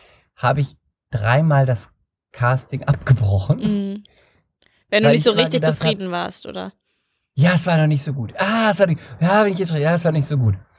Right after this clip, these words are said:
Speaker 1: Und da habe ich dann gemerkt, eigentlich war das erste Mal das Beste, wo ich abgebrochen habe.
Speaker 2: Shit.
Speaker 1: Und ich bin
Speaker 2: <laughs>
Speaker 1: gar nicht mehr dahin gekommen. Am Ende war es dann, sagen wir mal so, das erste Mal waren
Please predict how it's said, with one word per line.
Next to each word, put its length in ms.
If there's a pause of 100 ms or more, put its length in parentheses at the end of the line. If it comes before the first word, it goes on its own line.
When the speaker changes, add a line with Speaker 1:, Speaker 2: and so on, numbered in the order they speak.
(640)
Speaker 1:
Und 300
da 280
habe 140
ich 120
dann 180
gemerkt, 540 (400)
eigentlich 600
war 140
das 240 (200)
erste 440
Mal 240
das 220 (100)
Beste, 460
wo 80
ich 160
abgebrochen 720
habe. 200 (120)
Speaker 2:
Shit. 480
Speaker 1:
Und 140
ich 120
bin 180
Speaker 2:
<laughs> 140
Speaker 1:
gar 240
nicht 260
mehr 280
dahin 600
gekommen. 760 (300)
Am 160
Ende 400
war 140
es 120
dann, 180
sagen 140
wir 60
mal 140
so, 160
das 140
erste 340
Mal 240
waren 400